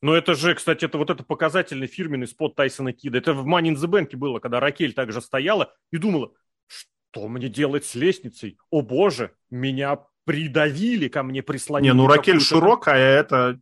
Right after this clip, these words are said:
Speaker 2: не широкая, она высокая, конечно, но она не широкая. Там она взяла самую большую лестницу вообще-то. Это как, я не знаю, Винни-Пух пролез же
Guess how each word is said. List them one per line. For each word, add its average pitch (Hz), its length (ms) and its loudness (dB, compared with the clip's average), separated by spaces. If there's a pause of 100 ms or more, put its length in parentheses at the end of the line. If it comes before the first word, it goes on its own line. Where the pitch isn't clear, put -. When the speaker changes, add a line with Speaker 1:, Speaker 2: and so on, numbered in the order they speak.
Speaker 2:
не 139 140 -6
широкая, 214 480 0
она 117 180 -4
высокая, 151 420 -8
конечно, 123 460 -2
но 139 60 2
она 147 80 0
не 156 80 -4
широкая. 190 500 -2
Там 117 320 -4 (220)
она 151 160 2
взяла 147 240 -2
самую 147 240 -2
большую 135 340 -4
лестницу 160 440 -6
вообще-то. 139 420 -6
Это 165 160 -2
как, 214 260 -2 (420)
я 143 80 -6
не 160 80 -6
знаю, 151 400 0
Винни-Пух 190 600 -4 (280)
пролез 185 360 0
же 117 340 -8